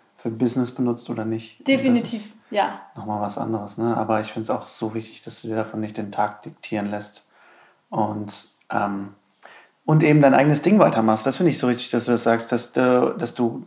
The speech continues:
Speaker 1: auch schaust, dass dir die Fotografie weiter Spaß macht, dass du dich da weiterentwickelst, dass du, dass du Spaß am Prozess hast, ne? Weil ich glaube, das geht schnell verloren, wenn wir dann denken, "Ah, wir müssen", hm, ich habe letztens mit jemandem wieder geredet, der auch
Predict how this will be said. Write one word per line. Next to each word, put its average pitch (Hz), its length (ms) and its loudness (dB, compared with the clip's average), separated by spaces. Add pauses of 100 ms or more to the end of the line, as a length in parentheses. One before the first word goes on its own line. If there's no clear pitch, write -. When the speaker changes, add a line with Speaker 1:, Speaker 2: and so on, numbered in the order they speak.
(140)
Speaker 1:
auch 110 140 0
schaust, 120 300 2
dass 117 120 -2
dir 120 120 0
die 120 200 4 (300)
Fotografie 131 500 2
weiter 117 240 4
Spaß 131 380 4
macht, 117 180 0
dass 113 120 -6
du - 40 -16
dich 113 120 -4
da 113 140 0
weiterentwickelst, 117 680 0
dass 110 160 -8
du, 110 320 -2 (640)
dass - 160 0
du - 80 -4
Spaß 127 400 2
am 127 120 2
Prozess - 440 0
hast, - 220 -2
ne? 147 160 4
Weil 139 80 4
ich 120 80 0
glaube, 135 200 4
das 131 120 2
geht - 140 0
schnell 123 180 2
verloren, 139 360 4
wenn 113 100 4
wir 113 60 2
dann 113 100 2
denken, 117 200 2
"Ah, 135 140 0
wir 135 80 0
müssen", 131 380 0 (300)
hm, 147 300 4
ich 147 120 2
habe 127 100 2
letztens - 360 -4
mit 135 260 -4
jemandem 123 520 0
wieder 123 140 0
geredet, 120 340 0
der 117 240 2 (440)
auch - 200 -8